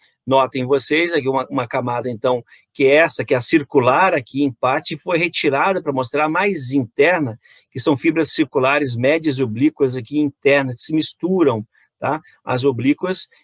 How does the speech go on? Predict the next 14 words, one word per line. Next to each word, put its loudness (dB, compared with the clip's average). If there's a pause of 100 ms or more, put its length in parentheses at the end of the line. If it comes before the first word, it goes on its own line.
(100)
e 2
as 0
circulares. 0
E 0
a 2
externa 0
também -2
tem -2
algumas -2
oblíquas -2
que -12
saem -4
da 0
longitudinal. -4